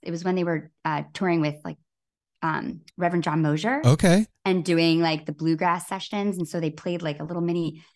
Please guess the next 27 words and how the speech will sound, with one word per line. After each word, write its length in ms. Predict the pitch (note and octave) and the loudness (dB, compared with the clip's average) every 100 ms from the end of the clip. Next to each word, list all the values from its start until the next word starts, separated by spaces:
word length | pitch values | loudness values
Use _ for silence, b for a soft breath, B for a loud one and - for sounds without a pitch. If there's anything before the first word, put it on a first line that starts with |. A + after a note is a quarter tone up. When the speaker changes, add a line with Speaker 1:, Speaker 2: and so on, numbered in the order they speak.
| B | B
Speaker 1:
bluegrass, 680 | - F#3+ F#3 F3 F3 - - - | -2 0 2 2 0 -4 -14 -12
um, 240 | - D3+ D3+ | -8 -6 -6
a 60 | |
few 200 | D3+ F3+ | -6 -6
songs. 460 | E3+ F3+ D#3 D#3 D#3 | -4 0 2 2 0
And 100 | D3 | -2
it 80 | G#3 | 0
was, 240 | C4 B3+ - b b b b _ _ - | 0 -2 -8 b b b b _ _ -10
I 80 | G#3+ | -8
just 240 | D4 C#4+ | -6 -6
felt 180 | C#4+ B3 | -4 -2
like, 240 | G#3+ F3+ - | -2 -6 -6
to 120 | - | -2
me, 240 | F#3 F#3+ | 0 0
I 80 | F#3+ | 0
was 140 | E3+ | -2
so 100 | E3 | -6
surprised 880 | F3+ F3 E3 - D#3 D3+ D3+ D#3 D#3 - | -10 -10 -12 -6 -4 -2 -2 -4 -6 -12
that 160 | D#3 | -6
they 120 | D#3+ D#3 | -2 0
were 160 | D#3 | -2
so 640 | D#3 - E3 D3 C#3 C3+ - _ _ _ _ _ | -6 -4 -2 -2 -2 -6 -12 _ _ _ _ _
um, 300 | E3 E3 D3+ D3+ | -8 -6 -6 -2
engaging 500 | F#3 D#3+ D3+ D3 C#3 | 0 2 0 2 0
with 80 | C3+ | -2
the 100 | C#3 | -8
audience. 580 | C3 C3+ - - - | -10 -10 -12 -14 -20